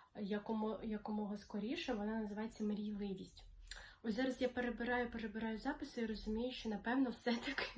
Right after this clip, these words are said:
<laughs> вибачте, я візьму цю. Ну, це дуже складно, правда, це дуже складно вибрати, що саме, тому що треба, ну, себе якось налагодити на роботу.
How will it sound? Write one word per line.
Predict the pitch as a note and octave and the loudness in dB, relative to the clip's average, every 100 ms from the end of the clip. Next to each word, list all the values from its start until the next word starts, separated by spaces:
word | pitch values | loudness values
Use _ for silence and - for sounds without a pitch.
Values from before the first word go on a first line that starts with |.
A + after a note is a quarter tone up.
| C4+ - | -8 -8
<laughs> | - - | -14 -4
вибачте, | A#3 C4 D#4+ F4 - D#4 C4 - - G4+ | 6 6 6 0 4 4 4 0 2 2
я | A3 C4 | 10 10
візьму | C4 C4 A#3 A#3+ | 10 4 2 2
цю. | A#3+ - - B3 G3 - - - - - | 0 -4 0 2 2 -2 -6 -6 -4 6
Ну, | C#4+ D#4 - - - - _ - - | 8 8 6 2 -20 -20 _ -20 -16
це | - C#4 | -2 0
дуже | C4 D4 C#4 C#4 | 4 2 4 0
складно, | - B3 A#3 G3 F3 E3+ - - | -2 0 2 2 -2 -10 -10 0
правда, | A3 G3 G3 | 2 2 -2
це | - A3 | -8 -2
дуже | C4+ A#3+ | 0 0
складно | A3+ B3+ C4+ C#4+ C4+ A#3 - - - - - | -2 2 4 6 4 2 -8 -20 -20 -18 -6
вибрати, | G#3 B3 D4 D4 C4+ - | 2 4 4 4 2 0
що | A3+ - A#3+ | -4 0 -2
саме, | A#3 A#3+ C4 C#4+ | 0 2 4 4
тому | B3+ A3+ B3 | 2 2 0
що | - | -2
треба, | - B3 A#3+ A#3+ A#3 G#3+ - - - | 0 0 2 2 2 0 -6 -14 -4
ну, | B3+ A#3+ | -2 0
себе | - G#3 A#3+ B3+ | -2 -2 0 2
якось | A3 A#3+ A#3 A3 - - - - - - - - - - - _ _ - - | 2 0 -2 -4 -10 -14 -18 -18 -20 -20 -20 -20 -20 -20 -20 _ _ -18 -6
налагодити | A#3 A#3 A3 A3+ G#3+ G3 - G3 | 0 2 4 2 0 -6 -6 -2
на | G3 | -2
роботу. | G3+ G3 G3 G3 G3 | -4 -6 -6 -6 -12